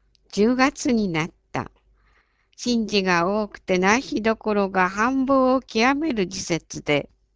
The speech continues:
内侍以下の女官なども、長官の内妃の神の意見を、自邸へ聞きに来たりすることで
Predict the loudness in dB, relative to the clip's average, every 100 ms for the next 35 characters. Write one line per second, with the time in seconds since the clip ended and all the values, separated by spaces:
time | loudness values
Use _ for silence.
0 | _ _ _ -2 0 2 -2 -2 -2 -2
1 | -2 0 2 2 2 2 2 2 2 2
2 | 0 0 0 -2 -6 -10 _ _ -4 -2
3 | -2 0 0 2 2 4 4 2 0 0
4 | 0 2 0 2 2 0 -2 -4 -2 0
5 | 0 -2 -4 -8 _ _ _ -4 -4 0
6 | 2 2 0 -4 -4 2 2 0 0 0
7 | 0 -6 -6 -4 -2 -4 -2 -4 -2 -4